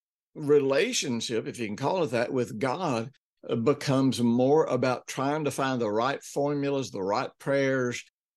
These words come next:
uh, the right spiritual things to do to get God to meet needs in our life. Listen, you may not be obeying the law and the commandments to try to make that happen, but it's,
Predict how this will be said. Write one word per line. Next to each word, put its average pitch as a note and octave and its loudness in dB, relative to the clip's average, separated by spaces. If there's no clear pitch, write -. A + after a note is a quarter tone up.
uh, A2+ 0
the A#2+ 0
right B2+ 2
spiritual D3+ 2
things C#3 2
to B2+ -4
do B2+ 2
to D3 2
get C#3+ 0
God B2 -2
to B2 -2
meet A#2+ 0
needs A2+ -4
in A#2 -4
our A#2+ 0
life. A2 -2
Listen, C3+ -4
you C3+ 4
may C4 4
not D#3+ 2
be C#3 2
obeying C3 2
the A2 0
law B2+ 0
and A#2 -2
the A2+ -6
commandments B2+ -4
to A2+ -10
try A2+ 0
to A#2 -4
make A2+ 0
that G#2 0
happen, B2+ -2
but A#2 0
it's, E3+ 0